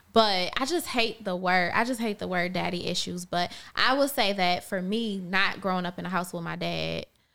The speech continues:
um, I think as a teenager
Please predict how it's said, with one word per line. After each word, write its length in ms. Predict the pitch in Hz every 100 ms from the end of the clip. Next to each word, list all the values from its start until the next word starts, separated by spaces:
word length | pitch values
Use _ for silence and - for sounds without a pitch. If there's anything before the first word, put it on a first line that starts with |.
| _ _
um, 800 | 185 180 160 160 160 160 160 165 _ _ _ _ - - - _ _ _ _ _ _ _ _ _ _ _ _ _ -
I 140 | 214
think 180 | 214 233 214
as 120 | 190
a 80 | 170
teenager 1080 | - 269 269 269 247 254 262 254 254 254